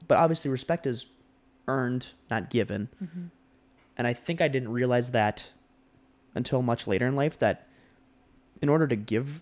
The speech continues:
Speaker 1: you know, that, that respect and to appreciate that respect,
Speaker 2: Yeah.
Speaker 1: they have to earn it first.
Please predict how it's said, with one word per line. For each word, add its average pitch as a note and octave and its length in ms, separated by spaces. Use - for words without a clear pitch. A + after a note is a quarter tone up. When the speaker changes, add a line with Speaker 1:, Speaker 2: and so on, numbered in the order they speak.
Speaker 1:
you C3 120
know, F#2+ 300
that, G#2 240
that - 200
respect A2+ 520
and A#2+ 120
to A#2+ 120
appreciate B2+ 520
that F#2 160
respect, - 480
Speaker 2:
Yeah. F#3 280
Speaker 1:
they C#3+ 80
have E3 160
to - 140
earn A2 200
it - 100
first. - 440